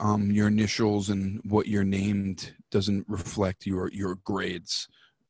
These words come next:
But Mister President, you tweeted it, I think it was today or yesterday, um, you had a mask on, and you said, "It is patriotic to wear a mask when you can't social distance." Now, that quote is very interesting 'cause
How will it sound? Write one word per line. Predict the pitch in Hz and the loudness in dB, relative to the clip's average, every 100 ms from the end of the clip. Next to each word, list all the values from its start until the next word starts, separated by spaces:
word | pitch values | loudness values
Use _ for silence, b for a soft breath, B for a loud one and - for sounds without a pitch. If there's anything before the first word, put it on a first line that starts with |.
| _ _ _ - | _ _ _ -4
But | 117 | -2
Mister | 120 - | 0 0
President, | 113 113 110 107 104 _ | 2 2 4 2 0 _
you | 117 110 | -2 -2
tweeted | - - 127 117 | -2 2 2 4
it, | 107 | 0
I | 104 | 0
think | 160 - | -2 -2
it | |
was | 170 - | -4 -2
today | - 131 139 | 2 4 6
or | |
yesterday, | 113 104 101 - 98 92 95 95 b b b b - | 6 6 2 2 0 0 -2 -4 b b b b -4
um, | 98 | 0
you | 101 | 4
had | 113 | 4
a | 117 | 4
mask | 98 90 - | 2 0 -2
on, | 98 92 98 - _ _ _ _ - | -2 -4 -6 -8 _ _ _ _ 0
and | |
you | 104 | 0
said, | - 110 | 4 4
"It | 104 104 | 4 0
is | 92 | -4
patriotic | - 135 139 - 117 110 107 - | -2 -2 0 0 2 2 0 -2
to | - | -4
wear | 101 101 | -2 -2
a | 101 | -2
mask | 98 98 104 - | -2 -2 -4 -6
when | 101 101 | -2 -2
you | 98 | -2
can't | - - 117 110 - | -4 -2 0 0 -2
social | - 104 92 95 | -2 -2 -2 -8
distance." | 90 85 - - - - | -6 -6 -6 -4 -2 0
Now, | 104 104 104 _ B B B B B _ | 2 2 0 _ B B B B B _
that | 110 120 - | -4 -4 -4
quote | - - 175 | -4 4 4
is | 139 | 6
very | 113 104 | 2 0
interesting | 92 101 92 - 98 | 0 -4 -4 -4 -4
'cause | - - | -4 -6